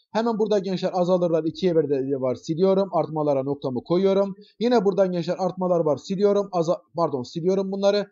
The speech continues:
Artmalara noktamızı koyuyoruz. Çakışma en fazla nerede oldu? C şıkkında. Yine yüzde yüz bakın. Yüzde yüz bakın doğru cevaplamış olduk. Bilmediğimiz bir soru olsaymış eğer bu.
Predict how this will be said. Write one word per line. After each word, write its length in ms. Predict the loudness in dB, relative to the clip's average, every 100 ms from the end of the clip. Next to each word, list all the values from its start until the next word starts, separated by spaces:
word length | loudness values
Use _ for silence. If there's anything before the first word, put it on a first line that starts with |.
| _ _
Artmalara 560 | -2 -2 0 0 2 2
noktamızı 500 | -2 -2 -6 -6 -2
koyuyoruz. 400 | 2 2 2 0
Çakışma 420 | -2 -2 -4 -4
en 60 | 0
fazla 280 | 0 0 0
nerede 260 | 0 2
oldu? 380 | 0 2 -2 0
C 160 | 0 0
şıkkında. 420 | -4 -14 -14 -6
Yine 220 | -2 0
yüzde 220 | -2 -2
yüz 160 | -6 -6
bakın. 240 | -16 _ _ _ _ _
Yüzde 340 | -2 -2 0 0
yüz 440 | 4 6 6 2 -16 -6
bakın 480 | -4 0 -2 -2 2
doğru 440 | 4 4 2 0
cevaplamış 640 | 0 -2 -2 -2 -2 -2 -2 -2
olduk. 420 | -2 0 -4 -4
Bilmediğimiz 640 | -4 0 0 0 -4 -4
bir 60 | -8
soru 240 | -4 -2
olsaymış 540 | -2 -4 -4 -4 -4 -6
eğer 340 | -4 -4 0
bu. 360 | 2 2 -2